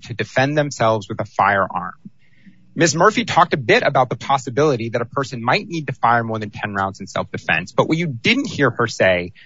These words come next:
is identify a single person in California who's actually fired more than ten rounds in self-defense. And you didn't hear her identify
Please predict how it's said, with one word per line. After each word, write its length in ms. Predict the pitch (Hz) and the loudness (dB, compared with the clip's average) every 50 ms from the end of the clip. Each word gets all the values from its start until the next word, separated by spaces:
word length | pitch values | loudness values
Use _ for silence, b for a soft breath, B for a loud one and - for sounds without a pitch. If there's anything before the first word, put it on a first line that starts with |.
| b b b b - | b b b b -2
is 140 | 147 147 156 | 2 4 4
identify 560 | 143 147 143 165 190 202 170 - 185 175 175 - | 4 4 4 2 2 2 2 2 2 2 2 2
a 60 | 127 | -2
single 400 | 120 - - - 185 208 214 214 | -6 -6 -6 -4 -2 2 2 2
person 320 | 202 - 156 147 - - 143 | 2 4 0 0 0 -2 -6
in 60 | 135 | -6
California 600 | - - 120 123 123 - - 120 110 110 110 101 | -2 0 0 0 0 -2 -2 -4 -4 -4 -4 -6
who's 200 | - 123 117 - - | -6 -6 -6 -2 0
actually 340 | 123 135 160 - - 208 | 0 0 0 0 -4 -4
fired 340 | 175 - 143 135 131 127 120 | 0 4 6 6 6 6 4
more 160 | 120 120 127 | 2 0 0
than 100 | 135 135 | 0 -2
ten 300 | 131 - - 117 113 110 | -6 -4 -4 -4 -4 -2
rounds 340 | 107 104 104 104 107 107 - | 0 0 0 0 -2 -6 -8
in 80 | - 107 | -12 -10
self-defense. 840 | 104 - 104 101 - - - - - 85 78 78 - - - - B B B B B B B - | -2 0 0 0 0 -2 -10 -6 -4 -4 -4 -4 -8 -16 -20 -20 B B B B B B B -2
And 140 | 151 165 180 | 0 0 0
you 80 | 190 | 0
didn't 500 | 165 123 117 - 202 240 285 277 226 - - _ - | -2 -4 0 2 2 2 2 0 -2 -8 -14 _ -14
hear 240 | - - 156 151 143 | 0 4 4 6 6
her 200 | 127 139 139 - | 6 4 4 4
identify 680 | 117 120 131 139 143 147 143 - 123 110 110 110 | 2 2 2 2 2 0 2 2 2 2 2 2